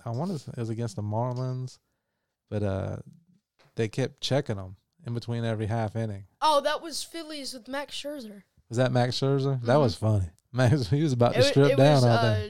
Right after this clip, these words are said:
Speaker 2: Joe Girardi,
Speaker 1: Joe
Speaker 2: um,
Speaker 1: Girardi, yeah.
Speaker 2: uh, the, the new Phillies manager. He was the Phillies manager in twenty nineteen or twenty twenty, one of those years. Anyway,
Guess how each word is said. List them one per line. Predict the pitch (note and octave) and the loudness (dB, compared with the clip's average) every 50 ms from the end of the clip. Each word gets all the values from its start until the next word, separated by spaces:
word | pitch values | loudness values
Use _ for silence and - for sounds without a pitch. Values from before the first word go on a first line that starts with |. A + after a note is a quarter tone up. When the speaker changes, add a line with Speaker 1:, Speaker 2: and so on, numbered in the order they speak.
| G#3+ G3+ | -10 -12
Speaker 2:
Joe | G3 G#3+ A#3+ B3 C#4 | -8 -6 -6 -6 -6
Girardi, | A#3 A3 A#3 G#3+ G#3+ A3+ B3+ C#4 C4+ B3 A3 G#3+ A3 A3 G#3 - - - | -8 -10 -8 -8 -6 -6 -6 -4 -6 -6 -6 -8 -12 -14 -16 -12 -2 2
Speaker 1:
Joe | C3 D3 C#3+ | 4 4 4
Speaker 2:
um, | C3 | 4
Speaker 1:
Girardi, | A2 B2+ C3 C3 C3 C3 B2 A2 G#2 G#2 G#2+ | 4 4 4 4 4 4 4 2 0 0 0
yeah. | G#2+ G#2+ G#2 G#2 - - _ - - C3+ B2+ _ _ _ | 0 0 -2 -2 -6 -10 _ -20 -20 -20 -20 _ _ _
Speaker 2:
uh, | - A3 G#3+ G#3 G3+ F#3+ - - - | -8 -6 -4 -4 -4 -4 -6 -8 -12
the, | G#3 G#3+ A3+ G#3+ G#3 G3+ - _ _ - G#3 | -12 -10 -10 -10 -10 -12 -16 _ _ -20 -16
the | A3 A3+ | -14 -12
new | A#3 A#3 A3 | -10 -10 -12
Phillies | A3+ - A#3 C4 B3 A3 G3+ | -10 -10 -10 -10 -10 -10 -12
manager. | G#3 G3+ G3+ G3 G3+ F#3+ G3+ | -14 -14 -14 -14 -14 -14 -14
He | A3 | -14
was | A3 A3 G#3+ | -14 -16 -16
the | G#3 | -18
Phillies | - - A3+ A3 G#3+ G#3 | -18 -14 -14 -14 -12 -10
manager | A#3 A#3 A3 G#3 G3+ | -10 -10 -10 -10 -10
in | G3 | -12
twenty | G3 - - A3+ A3+ | -14 -14 -12 -12 -10
nineteen | A3+ A3 A3 G#3+ - A#3 A#3 B3+ C4+ C#4 - _ _ _ _ | -10 -10 -12 -12 -12 -12 -12 -12 -12 -16 -20 _ _ _ _
or | - G3+ | -20 -20
twenty | - - A#3 A#3 A#3 G#3+ | -20 -20 -18 -18 -18 -18
twenty, | - - A3 G3+ G3 G3+ | -18 -18 -18 -18 -16 -14
one | G#3+ A#3 | -10 -8
of | B3+ B3 | -6 -6
those | A#3 A3 - - | -6 -6 -8 -10
years. | G#3 G3+ G3+ - _ _ _ - - - - | -14 -16 -20 -20 _ _ _ -8 -8 -8 -6
Anyway, | C4 C4+ B3 G#3+ G3+ G#3 G3+ | -4 -4 -2 -2 -4 -4 -6